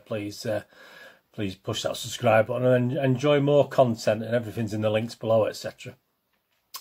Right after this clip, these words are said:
Yeah, uh, David Rocastle, we got the shock, didn't we, on the eleventh of August nineteen ninety-four, that, uh, he was to leave Manchester City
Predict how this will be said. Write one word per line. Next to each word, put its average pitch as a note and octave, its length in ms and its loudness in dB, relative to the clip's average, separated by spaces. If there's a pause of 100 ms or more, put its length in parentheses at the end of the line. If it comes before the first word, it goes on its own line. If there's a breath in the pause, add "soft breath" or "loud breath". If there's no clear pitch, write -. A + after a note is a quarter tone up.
Yeah, D#3+ 440 6
uh, C#3+ 220 6
David E3+ 380 2
Rocastle, D3+ 580 2
we D#3+ 60 -2
got C#3 160 2
the D3+ 80 -4
shock, D#3+ 340 6
didn't D3+ 220 -4
we, C3+ 80 2
on C3 80 2
the C#3+ 80 0
eleventh C#3 240 2
of C3+ 100 -6
August C#3 380 -2
nineteen C3 420 -2
ninety-four, A#2+ 600 -2
that, - 260 -10
uh, A#2 160 2 (500 loud breath)
he A#2 120 -4
was A2+ 180 -2
to - 100 -6
leave A2+ 360 0
Manchester A2 520 -2
City D3+ 520 -2